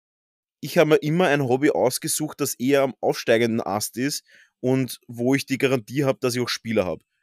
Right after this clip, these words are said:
Weil auch das kommt, glaub ich, bei jeder Community vor.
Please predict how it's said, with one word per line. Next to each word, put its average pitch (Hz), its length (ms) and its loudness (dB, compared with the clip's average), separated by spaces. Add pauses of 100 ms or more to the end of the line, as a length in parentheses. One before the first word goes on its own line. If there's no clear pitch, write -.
(400)
Weil 113 220 4
auch 117 160 4
das 123 340 2
kommt, 135 260 -2
glaub 127 180 4
ich, - 100 -4
bei 131 80 -2
jeder 127 500 4
Community 123 460 -2
vor. 113 460 0